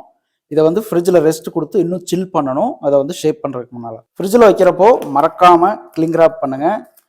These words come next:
இல்லைன்னா டோ மேல ட்ரை ஆயிரும். இப்போ ஒன் ஹவர் கழிச்சு இதை ஃப்ரிட்ஜில் இருந்து எடுத்துட்டு நாம டார்ட் ஷேப் செய்யலாம். ஒரு மணி நேரம் ஆனதுக்கப்புறம் டார்ட் செய்யறதுக்கு முன்ன-, ஷேப் பண்றதுக்கு முன்னால இந்த டார்ட்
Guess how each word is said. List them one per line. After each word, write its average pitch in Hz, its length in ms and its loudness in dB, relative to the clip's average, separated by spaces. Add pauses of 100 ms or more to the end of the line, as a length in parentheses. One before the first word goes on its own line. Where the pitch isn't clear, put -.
(220)
இல்லைன்னா 135 260 -4
டோ 147 160 0 (720)
மேல 147 200 0
ட்ரை 135 220 -4 (100)
ஆயிரும். 143 340 0 (260)
இப்போ 226 180 -2 (140)
ஒன் 160 200 0
ஹவர் 180 220 4
கழிச்சு 156 320 -4 (220)
இதை 143 140 -6
ஃப்ரிட்ஜில் 156 300 0
இருந்து 143 200 -2
எடுத்துட்டு 139 320 -4
நாம 143 300 -2 (340)
டார்ட் 143 280 0
ஷேப் - 260 -10
செய்யலாம். 113 300 -14 (1080)
ஒரு 170 120 -2
மணி 202 160 2
நேரம் 202 180 4
ஆனதுக்கப்புறம் 160 560 0 (480)
டார்ட் 165 320 2
செய்யறதுக்கு 160 420 -4
முன்ன-, 135 240 -12
ஷேப் 185 240 -2
பண்றதுக்கு 143 380 -6
முன்னால 131 220 -6 (160)
இந்த - 160 -18 (140)
டார்ட் 175 340 2